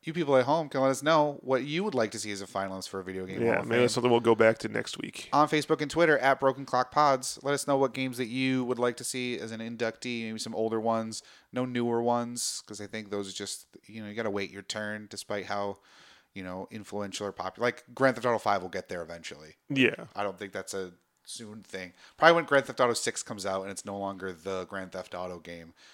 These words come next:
Speaker 1: then people can start talking about its place as one of the greatest.
Speaker 2: But three is already in there, so I don't, like I said, I don't know if maybe they want, don't wanna, like,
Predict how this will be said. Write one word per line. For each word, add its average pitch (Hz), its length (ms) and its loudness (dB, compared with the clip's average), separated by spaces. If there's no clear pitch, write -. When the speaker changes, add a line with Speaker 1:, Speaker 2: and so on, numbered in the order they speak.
Speaker 1:
then 92 140 -8
people 92 220 -12
can 92 100 -16
start 92 180 -8
talking 92 280 -8
about 87 260 -6
its 87 140 -12
place 90 420 -10
as 87 220 -12
one 90 160 -10
of 82 100 -14
the 87 100 -12
greatest. 87 560 -10
Speaker 2:
But 117 140 6
three 143 240 2
is 160 140 2
already 151 240 -2
in 165 100 -4
there, - 160 -4
so - 180 -4
I 110 60 2
don't, 113 180 2
like 117 120 0
I 117 40 2
said, 120 260 0
I - 20 2
don't 113 140 -4
know 113 120 2
if 113 140 -2
maybe 107 160 0
they 104 120 2
want, 104 260 -2
don't 104 180 -2
wanna, 104 160 2
like, 104 180 0